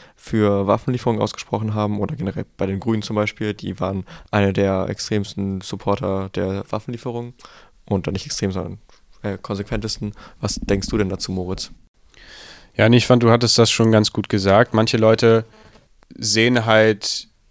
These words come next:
Speaker 2: dieses, äh, große Problem des Klimawandels noch nicht so richtig. Oder, ähm, ihnen sind zumindest diese unmittelbareren Probleme gerade wichtig. Manche Leute sehen dann halt,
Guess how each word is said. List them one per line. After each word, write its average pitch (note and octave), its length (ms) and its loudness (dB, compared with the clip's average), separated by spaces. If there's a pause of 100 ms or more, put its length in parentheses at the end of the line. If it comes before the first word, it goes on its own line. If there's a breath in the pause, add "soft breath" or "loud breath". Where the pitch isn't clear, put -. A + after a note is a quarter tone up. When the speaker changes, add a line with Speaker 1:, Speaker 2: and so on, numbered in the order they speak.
(320)
Speaker 2:
dieses, G2+ 720 -2
äh, F2+ 140 -10
große A2 960 2 (240)
Problem A2+ 420 0
des G#2 160 -2
Klimawandels G#2+ 640 2
noch G2+ 120 0
nicht G2+ 180 -2
so G#2 120 -4
richtig. G#2+ 480 -2 (600 loud breath)
Oder, A2 440 6 (140)
ähm, G2+ 640 0 (180)
ihnen G#2 440 -4
sind A2 260 -2
zumindest A2 460 -2
diese A2 180 -4
unmittelbareren A#2+ 960 0
Probleme G#2 680 0
gerade G2 340 0
wichtig. G#2 380 -4
Manche G#2 240 -2
Leute G#2+ 320 2
sehen A2 340 2
dann G#2+ 220 2
halt, G2+ 440 4